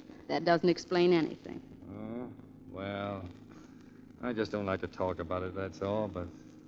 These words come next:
Speaker 2: why not look? The name of Bescopoulos goes back a long time.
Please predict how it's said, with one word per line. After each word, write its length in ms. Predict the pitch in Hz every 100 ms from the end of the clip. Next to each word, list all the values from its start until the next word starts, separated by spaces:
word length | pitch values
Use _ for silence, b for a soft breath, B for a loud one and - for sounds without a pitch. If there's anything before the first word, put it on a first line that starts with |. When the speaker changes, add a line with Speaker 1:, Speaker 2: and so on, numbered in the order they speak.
| - -
Speaker 2:
why 140 | 104
not 200 | 98 90
look? 180 | 87 80 - - - - - - -
The 80 |
name 240 | 101 151 143
of 140 | 117
Bescopoulos 760 | 117 110 - 135 139 147 135 117
goes 220 | 120 120
back 240 | 123 127
a 40 | 117
long 340 | 120 135 131
time. 580 | - 131 139 127 110